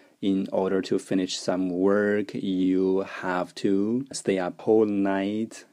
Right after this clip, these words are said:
or stay up very late very often, uh, just to get things done. And then you have very bad spirit at work. You are in very low spirits.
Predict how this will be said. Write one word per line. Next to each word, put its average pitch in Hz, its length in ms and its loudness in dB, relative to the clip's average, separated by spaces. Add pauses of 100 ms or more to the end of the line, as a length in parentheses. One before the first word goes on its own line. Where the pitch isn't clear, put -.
(120)
or 95 420 4
stay 95 240 0
up 92 180 -2
very 101 340 2
late 101 280 0
very 104 240 0
often, 139 760 0
uh, 95 220 -2
just - 180 -6
to - 80 0
get 95 200 -2
things 95 260 -4
done. 151 420 2 (260)
And 92 220 -2
then 120 800 2
you 104 440 0 (180)
have 95 500 -6
very 110 420 6
bad 98 420 0
spirit 92 420 -2
at 90 180 -4
work. 90 680 -2
You 95 400 0
are 92 180 -8
in 92 260 -6
very 120 220 2
low 147 140 10
spirits. 135 800 2